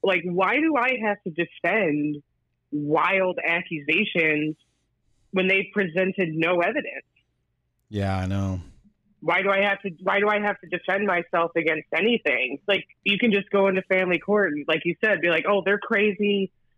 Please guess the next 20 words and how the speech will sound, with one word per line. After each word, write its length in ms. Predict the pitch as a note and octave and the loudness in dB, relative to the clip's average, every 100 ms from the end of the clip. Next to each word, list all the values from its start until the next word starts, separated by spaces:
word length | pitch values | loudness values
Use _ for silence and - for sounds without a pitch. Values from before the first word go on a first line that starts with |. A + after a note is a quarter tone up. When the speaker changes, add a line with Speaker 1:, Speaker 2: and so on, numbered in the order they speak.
| _ | _
Speaker 1:
You 120 | F3+ F#3+ | -6 0
can't 240 | G#3 G3 - | 2 2 0
trust 240 | G3+ G3 - | 0 -2 0
them. 460 | G3 F#3+ F#3 F3+ E3+ | 0 2 2 0 0
You 120 | E3+ | 2
know, 180 | E3 E3+ | 2 2
there's 260 | F3 F3 E3+ | 2 0 -2
a 40 | E3 | -4
picture 420 | G3+ F#3 - F#3 | -2 -2 0 0
of 80 | F3 | 0
them 180 | F3 F3 | 0 0
drinking 380 | F#3 F3+ F3+ E3+ | -2 -2 -2 -4
a 40 | - | 0
beer 340 | F#3 F3+ F#3 - | 0 2 0 -2
from 140 | D#3+ | -4
a 40 | D3 | -2
decade 440 | F3+ F3+ G3 F3+ | -2 0 0 0
ago 260 | E3+ E3+ E3 | 2 2 2
on 160 | D3 - | 0 0
Facebook." 540 | F#3 F3 - F#3+ F3+ | 0 0 0 0 2